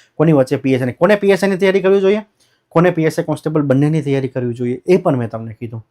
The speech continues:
ડન છે? આ બાબતની ખાસ ધ્યાન રાખજો. અન-, સરકારી નોકરી ઝડપી મળવી જરૂરી છે.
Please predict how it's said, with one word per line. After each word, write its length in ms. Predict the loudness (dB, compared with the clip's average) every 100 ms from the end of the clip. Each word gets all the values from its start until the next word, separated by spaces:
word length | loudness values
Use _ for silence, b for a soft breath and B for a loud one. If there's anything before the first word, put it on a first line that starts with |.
| _ _ 2
ડન 120 | 2
છે? 100 | 2
આ 20 |
બાબતની 400 | 2 0 0 -6
ખાસ 360 | -4 -4 -4 -10 -10
ધ્યાન 240 | -6 -4
રાખજો. 480 | -4 -4 -2 -2 b b b
અન-, 220 | 0 0
સરકારી 460 | 0 -2 0 2 4
નોકરી 320 | 2 0 -2
ઝડપી 400 | -2 -2 0 0
મળવી 300 | 2 0 -2
જરૂરી 340 | -4 -6 -8 -12
છે. 200 | -18